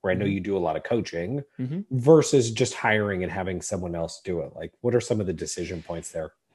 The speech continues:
Speaker 2: Yeah, that's a really good, um, that's a really good question. I think, and I'm gonna be mindful here. So I coach a lot of marketing agencies,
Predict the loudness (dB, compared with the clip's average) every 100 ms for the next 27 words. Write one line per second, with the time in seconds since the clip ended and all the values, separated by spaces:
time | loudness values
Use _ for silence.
0 | -8 -2 0 0 -2 -4 -4 -2 0 0
1 | 2 2 0 -2 _ -4 -2 -2 -4 -8
2 | -8 -6 -4 -2 -2 -2 -2 -2 0 -2
3 | -4 -10 -20 -10 -6 -6 -10 -12 -12 -14
4 | _ _ -6 -6 -4 -6 -6 -10 _ _
5 | _ _ _ -8 -4 -2 -2 0 2 2
6 | 0 -8 _ _ -4 -2 0 -2 -4 -8
7 | -8 -6 -4 -4 -8 -6 -6 -4 -6 -8
8 | _ -10 -6 -4 -2 -2 -2 -4 -4 -6
9 | -8 -10 -10 -14 -16 -16 -16 -18